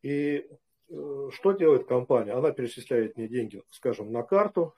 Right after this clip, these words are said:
Э, с этой карты я эти деньги просто снимаю. И с этого, э, скажем, дохода, который мне компания перечислила, я п-, плачу, э, честно, открыто, э, шесть процентов налога, э, в налоговую инспекцию, э, допустим, нашего города Воскресенска.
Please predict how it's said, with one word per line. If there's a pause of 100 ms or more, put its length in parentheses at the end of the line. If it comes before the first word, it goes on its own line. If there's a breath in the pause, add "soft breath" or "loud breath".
Э,
с
этой
карты
я
эти
деньги
просто
снимаю.
И
с
этого,
э,
скажем,
дохода,
который
мне
компания
перечислила,
я
п-,
плачу, (320 loud breath)
э,
честно,
открыто,
э,
шесть
процентов
налога,
э, (260)
в
налоговую
инспекцию, (540 loud breath)
э,
допустим,
нашего
города
Воскресенска.